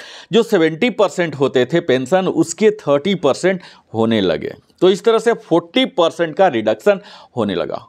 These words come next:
और इसी तरह से धीरे, धीरे, धीरे करके हमारे एनसीओ, जेसीओ में थोड़ा सा गरीबी की ओर, यानी कि वो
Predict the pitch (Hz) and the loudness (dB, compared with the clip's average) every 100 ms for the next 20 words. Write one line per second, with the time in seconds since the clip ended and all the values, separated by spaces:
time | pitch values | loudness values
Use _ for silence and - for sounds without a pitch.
0 | - 190 214 - 170 180 240 262 226 190 | 0 2 2 -2 -2 -2 0 0 2 2
1 | 170 214 196 110 147 196 190 139 147 139 | 2 0 0 0 0 2 2 0 0 0
2 | 127 135 151 156 147 220 220 _ _ - | 2 0 0 0 0 -2 -2 _ _ -2
3 | 139 151 156 151 131 156 160 165 143 143 | 0 2 0 -2 -6 -2 2 2 4 0
4 | 147 156 160 175 185 185 151 156 214 214 | 0 -2 -2 0 -4 0 2 2 2 0
5 | 220 _ _ - - - - _ - 95 | -2 _ _ -20 -20 -20 -20 _ -16 0
6 | 160 190 214 226 269 - 233 190 135 - | 2 4 2 2 0 2 2 2 2 -4
7 | _ _ _ _ _ 165 196 233 240 262 | _ _ _ _ _ 0 0 0 -2 2
8 | 233 214 | 2 2